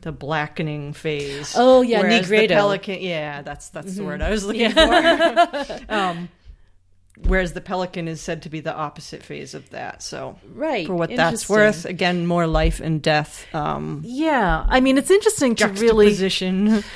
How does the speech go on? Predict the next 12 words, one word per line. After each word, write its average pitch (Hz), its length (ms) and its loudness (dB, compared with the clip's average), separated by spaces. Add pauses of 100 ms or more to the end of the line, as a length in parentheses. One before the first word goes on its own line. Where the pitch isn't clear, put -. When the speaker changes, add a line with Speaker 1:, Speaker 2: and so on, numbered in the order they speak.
(120)
Speaker 2:
we 247 140 -2
don't 294 220 4
really 254 240 4
talk 254 260 0
about 202 300 2
this, 190 300 -2
this 196 280 -4
much 196 240 2
in 185 120 4
tarot, 180 360 0
but 180 220 4
we, 208 320 -4